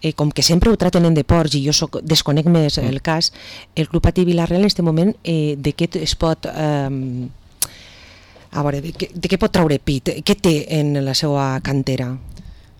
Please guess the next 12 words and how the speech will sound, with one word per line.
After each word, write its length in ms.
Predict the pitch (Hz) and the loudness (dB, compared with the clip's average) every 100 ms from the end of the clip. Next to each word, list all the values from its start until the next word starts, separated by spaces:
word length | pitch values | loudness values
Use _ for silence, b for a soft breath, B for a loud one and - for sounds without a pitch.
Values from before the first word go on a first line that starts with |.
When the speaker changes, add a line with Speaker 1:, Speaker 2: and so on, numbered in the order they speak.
| - - | -20 -8
Speaker 2:
Bueno, 360 | 113 107 87 85 | -2 -2 -2 -6
podríem 400 | 98 98 107 101 | -4 -2 -4 -6
tindre 320 | - 107 107 | -8 -6 -4
un 120 | 104 | -4
poc 160 | 104 107 | -2 0
de, 180 | 110 104 | 0 -2
en 100 | 95 | -2
quant 140 | 92 90 | -4 -4
a 60 | 90 | -4
tradició 420 | 90 90 - 95 | -4 -4 -4 -2
de 140 | 98 | -2
patinatge, 560 | 92 98 95 101 104 | -2 -4 -2 -4 -4